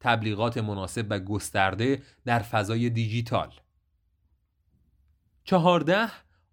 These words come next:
آچاره. آچاره نامی جدید در میان استارتاپ‌های موفق ایرانی است که توسط شرکت سانا گستر سبز در سال هزار و سیصد و نود و پنج تأسیس شد.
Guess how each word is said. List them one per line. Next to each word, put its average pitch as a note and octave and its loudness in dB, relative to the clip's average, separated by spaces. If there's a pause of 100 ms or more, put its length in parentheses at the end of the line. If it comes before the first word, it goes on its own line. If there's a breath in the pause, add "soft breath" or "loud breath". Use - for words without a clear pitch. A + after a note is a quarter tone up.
آچاره. A#2 -2 (760)
آچاره G3 2
نامی E3 -2
جدید A#2 -2
در G#2+ -2
میان G2 -6
استارتاپ‌های G#2 -4
موفق G2+ -2
ایرانی G#2 -2
است F#3+ -2
که G3+ -2 (300 loud breath)
توسط F3 0
شرکت D3+ -2
سانا G2 -6
گستر A#2+ -6
سبز F2+ -4 (280 soft breath)
در F#2 0
سال B2+ -2
هزار G#2+ -2
و F#3+ -2
سیصد D3+ -4
و D3 -4
نود G#2 -2
و G#2 -2
پنج F2+ -4 (240)
تأسیس G2+ -4
شد. - -8